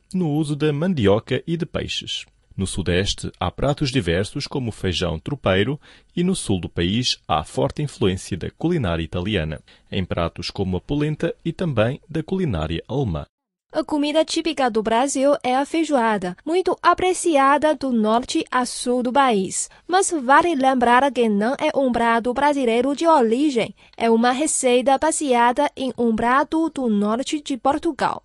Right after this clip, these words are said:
Speaker 2: O churrasco é muito típico nos estados do sul e sudeste. O arroz e o feijão são tradicional combinação de muitos brasileiros no dia a dia.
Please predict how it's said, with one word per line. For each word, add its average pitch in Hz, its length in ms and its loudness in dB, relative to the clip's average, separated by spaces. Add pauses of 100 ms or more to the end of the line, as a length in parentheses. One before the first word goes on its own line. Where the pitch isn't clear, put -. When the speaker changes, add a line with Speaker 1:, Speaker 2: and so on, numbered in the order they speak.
Speaker 2:
O 359 100 2
churrasco 277 760 0
é 233 140 0
muito 269 320 0
típico 330 560 0
nos 202 300 -2
estados 220 640 -2
do 311 120 -2
sul 302 460 -2
e 294 100 -2
sudeste. 214 760 -2 (180)
O 233 80 4
arroz 240 640 4
e 233 300 -2
o 247 80 -2
feijão 294 580 0
são 311 260 0
tradicional 339 840 4
combinação 349 760 2
de 214 160 0
muitos 254 640 0
brasileiros 269 800 4 (240)
no 214 180 4
dia 233 260 4
a 349 100 2
dia. 180 420 -4